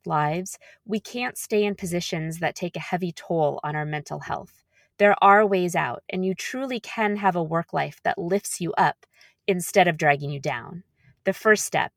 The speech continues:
is to keep listening to this podcast. Second, something that Katie and I have in common is that we stepped away from the classroom more than once. And this makes a good point. Leaving the classroom doesn't mean it's forever. You can go back.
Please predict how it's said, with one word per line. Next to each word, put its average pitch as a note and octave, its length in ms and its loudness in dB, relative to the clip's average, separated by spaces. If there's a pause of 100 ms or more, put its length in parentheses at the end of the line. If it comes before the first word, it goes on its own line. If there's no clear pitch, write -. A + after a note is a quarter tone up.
is E3+ 140 -6
to - 80 -14
keep - 280 -10
listening F3 400 -2
to - 80 -6
this D#3+ 160 -4
podcast. - 680 -2 (680)
Second, - 540 2 (400)
something D#4 420 0
that B3 160 0
Katie G#3+ 340 0
and G#3+ 160 2
I F3 200 0
have F#3 240 2
in G#3 140 -2
common D3 520 -2 (260)
is F#3 120 -2
that F#3 180 6
we F#3+ 80 2
stepped - 380 2
away F#3+ 260 4
from G3+ 220 -2
the G3+ 60 -2
classroom F3 460 -2
more D#3 180 0
than D#3+ 180 -6
once. D3+ 420 -4 (400)
And A#3+ 160 -2
this F4 160 -4
makes F#4 240 -2
a D#4 60 -4
good G#3+ 200 0
point. - 320 -2 (480)
Leaving D4 320 4
the G#4+ 60 0
classroom A#3+ 580 -2
doesn't G3 320 2
mean E3+ 240 -2
it's D#3+ 140 -6
forever. - 600 0 (120)
You A3 120 -6
can C4 360 0
go G#3 160 4
back. F3 480 -2